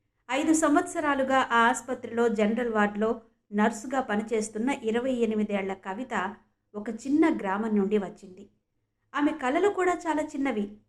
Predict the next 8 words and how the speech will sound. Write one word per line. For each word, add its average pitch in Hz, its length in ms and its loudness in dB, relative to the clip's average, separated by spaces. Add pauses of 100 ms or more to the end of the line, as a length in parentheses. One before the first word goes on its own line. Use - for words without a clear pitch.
(300)
ఏంటంటే 226 600 0 (460)
తన 247 120 -2
వృద్ధ 254 380 -2
తల్లిదండ్రులను 233 760 -2 (160)
చూసుకోవడం, 208 540 -2 (540)
తన 202 120 0
తమ్ముడిని 233 540 2
చదివించడం, 226 680 -4